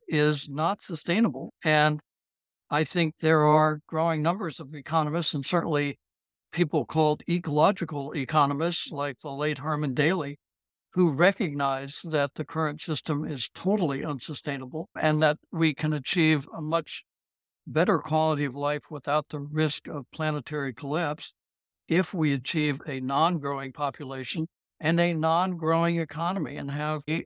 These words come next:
an economic level that is in harmony with the ability of the planet to sustain it. Selling leveling off the population is hard enough.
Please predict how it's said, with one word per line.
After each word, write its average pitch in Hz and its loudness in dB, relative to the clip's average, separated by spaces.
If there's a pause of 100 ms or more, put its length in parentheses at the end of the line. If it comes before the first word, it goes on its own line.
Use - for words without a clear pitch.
an 151 -2 (220)
economic 156 2
level 151 4
that 139 -4
is 143 -4
in 139 -8
harmony 156 0 (140)
with 147 -4
the 143 -6
ability 147 -4
of 139 -6
the 139 -12
planet 147 -8
to 143 -14
sustain 175 -2
it. - -10 (120)
Selling 196 4
leveling 165 4
off 160 2
the 151 -10
population 156 -4
is 139 -12
hard 151 -2
enough. 147 -4